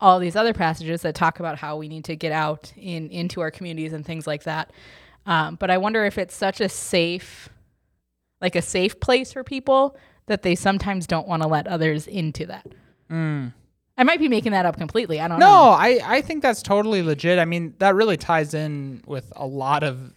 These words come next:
Speaker 2: kind of these things that we're talking about with derailing the church of we as human beings, we just don't like change.
Speaker 1: Yeah.
Speaker 2: And, and disc-, the discomfort that change brings. And anytime you are inviting someone who's not used to,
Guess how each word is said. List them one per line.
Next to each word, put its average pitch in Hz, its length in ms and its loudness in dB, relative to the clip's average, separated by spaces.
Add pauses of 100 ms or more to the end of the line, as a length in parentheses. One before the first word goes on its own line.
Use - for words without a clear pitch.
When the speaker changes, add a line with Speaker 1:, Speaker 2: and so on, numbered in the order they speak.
Speaker 2:
kind 135 200 -8
of 131 80 -8
these 127 240 -10
things 139 240 -6
that 143 80 -4
we're 135 120 -6
talking 135 340 -4
about 123 120 -4
with 127 140 -6
derailing 135 440 -4
the 127 60 -8
church 165 380 2
of 139 340 -6 (300)
we 311 100 4
as 381 100 4
human 180 200 2
beings, 165 260 0
we 185 80 0
just 220 160 -2
don't 165 140 2
like 131 240 -10
change. - 880 -10 (140)
Speaker 1:
Yeah. 196 240 2 (360)
Speaker 2:
And, 143 680 -2
and 135 420 -8
disc-, - 420 -4
the 170 120 0
discomfort 160 800 -2
that - 160 -8
change 151 480 -6
brings. 160 420 -2
And 147 120 -6
anytime 180 600 0
you 151 520 -4
are 143 280 2
inviting 143 760 -4
someone 127 720 -6 (600)
who's 143 300 -2
not 139 500 0
used 147 580 -6
to, 127 460 -4